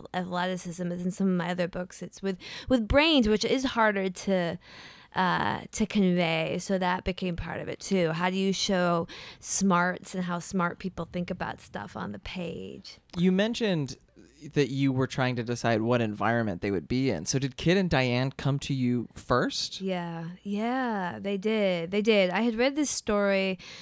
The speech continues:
Speaker 1: this real life story about two high school girls, and one had, had confessed something to the other one. And the st-, all the details are pretty different, but,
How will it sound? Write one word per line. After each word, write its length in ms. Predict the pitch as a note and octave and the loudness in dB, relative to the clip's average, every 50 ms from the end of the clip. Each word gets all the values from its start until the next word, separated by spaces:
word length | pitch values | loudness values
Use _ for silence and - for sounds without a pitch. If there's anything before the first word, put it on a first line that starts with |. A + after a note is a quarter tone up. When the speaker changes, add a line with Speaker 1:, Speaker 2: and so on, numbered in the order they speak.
| - - - | -18 -8 -2
Speaker 1:
this 400 | - G3 F#3 - - - - - - | -2 0 0 0 -2 -4 -4 -6 -6
real 340 | G3 G3 F#3+ G3+ G#3 G#3 G3+ | -4 0 2 4 4 4 4
life 220 | G3 G3 G3 F#3 | 4 2 2 0
story 560 | - - - - F#3+ F3+ F3 F3 F3 F3 F3 | -4 -6 -4 -2 -2 0 0 0 0 0 0
about 720 | E3+ F3 F3 - F3+ F3 F3 E3+ E3+ E3+ E3+ E3+ E3+ - - - _ _ _ - | -2 -2 -2 -2 -2 0 0 0 0 0 0 0 -2 -4 -6 -10 _ _ _ -6
two 300 | - - - G#3 G#3 G3 | -4 0 2 4 4 6
high 160 | G3 F#3+ F#3+ | 4 4 2
school 240 | F#3 - G3 F#3 F3 | 0 0 -2 -2 -2
girls, 340 | - F3 E3+ E3+ E3+ E3 F3 | -2 -2 -2 -2 -2 -2 -2
and 160 | E3+ E3+ E3+ | 0 0 2
one 180 | F3 F3 F3 | 2 0 0
had, 300 | F3 F3 F3+ F#3+ G3+ - - | 0 -2 -4 -6 -8 -8 -6
had 260 | F3+ F3 F3+ F3 - | -4 -2 -4 -4 -4
confessed 460 | - G3 F#3 F3+ F3 E3 E3+ E3 - | -4 -4 -4 -4 -4 -6 -8 -8 -8
something 400 | - F#3 E3 E3+ - F3+ F#3 F#3+ F3+ | -8 -8 -8 -8 -10 -10 -10 -10 -8
to 120 | - F#3 | -8 -8
the 160 | F#3+ F3+ F3 | -6 -6 -4
other 240 | F3 F3 F3 E3+ E3 | -4 -4 -4 -4 -6
one. 380 | E3 E3+ E3+ F#3+ G3+ G#3 F#3+ - - - - - - - - G#3+ - | -6 -8 -8 -8 -8 -8 -10 -10 -12 -18 -18 -18 -18 -18 -18 -12 -6
And 220 | - F#3+ F#3+ F#3+ | -4 -2 -2 -2
the 60 | F#3+ F3+ | -4 -6
st-, 280 | - - - G#3 F#3+ | -8 -8 -8 -4 0
all 180 | G#3+ G#3+ A3+ B3+ | 2 2 4 4
the 140 | C4 C4 A#3+ | 4 2 2
details 500 | A#3 B3+ C4 - - A3+ G#3+ G3+ F#3+ F#3 | 2 0 0 0 0 -2 0 0 -2 -2
are 80 | F#3+ | -4
pretty 320 | F#3 _ - - D#4 D4 A#3+ | -4 _ -4 -4 -2 -2 0
different, 460 | G3+ - C#4 C4+ - A#3 G#3 G3+ - | 0 0 0 0 0 -2 -2 -2 -2
but, 240 | G3+ F#3 F3+ - | -2 -2 -2 -4